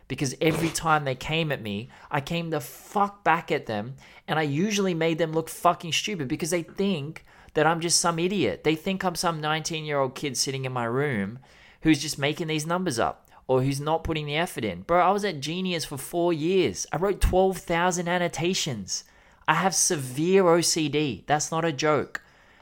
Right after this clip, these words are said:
Okay, I am gonna outwork you. I'm gonna outthink you.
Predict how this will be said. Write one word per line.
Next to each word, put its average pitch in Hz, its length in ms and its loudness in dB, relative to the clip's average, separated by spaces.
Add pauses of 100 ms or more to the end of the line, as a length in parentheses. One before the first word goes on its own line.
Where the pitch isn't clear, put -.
(100)
Okay, 147 380 2
I 156 160 2
am 175 160 0
gonna 156 260 0
outwork 139 720 2
you. 202 240 0 (340)
I'm 135 100 -4
gonna 135 160 0
outthink 123 760 -2
you. 220 260 -2